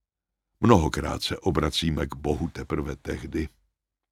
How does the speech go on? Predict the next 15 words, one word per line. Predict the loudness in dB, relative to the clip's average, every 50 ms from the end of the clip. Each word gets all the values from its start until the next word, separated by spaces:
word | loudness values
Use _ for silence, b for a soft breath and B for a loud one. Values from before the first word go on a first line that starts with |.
| -20 -14 -4
máme-li | 0 2 4 4 4 4 2 2 2 2 0
nějaké | 0 -2 -2 -2 -2 -2 -2 0 -2 -2 -2 -2 -4
potíže | -4 -4 -4 -4 -4 -2 -2 -2 -2 -2 -2 -2 -2
nebo | -2 -2 -4 -6 -8 -10 -12
přání. | -12 -8 -4 0 0 0 0 -2 -4 -8 -14 -18 -20 -20 _ _ _ _ _ _ _ _ _ _ _ _ _ _ _ _ _ _ _ _ _ _ _ _ _ _ _ _ _ _ _ _ _ _ _ _
Ježíš | -12 -2 2 4 4 4 4 2 0 0 0 -2 -4 -6 -8 -10 -14 _ _ -8
slyší | -4 -2 0 2 0 0 -2 -4 -8 -8 -10 -10
naše | -10 -10 -10 -10 -8 -8 -10
volání. | -10 -10 -8 -8 -8 -8 -10 -10 -12 -14 -16 -16 -18 -20 _ _ _ _ _ _ _ _ _ _ _ _ _ _ _ _ _ _ _ _
Chce | -14 -4 0 4 6 6 8
nám | 8 8 6 6 4
však | 2 0 0 2 2 2 2
dát | 0 0 0 0 -2 -4
mnohem | -8 -8 -4 -4 0 0 0 0 0 0
více. | -2 -4 -6 -8 -8 -8 -8 -8 -8 -12 -16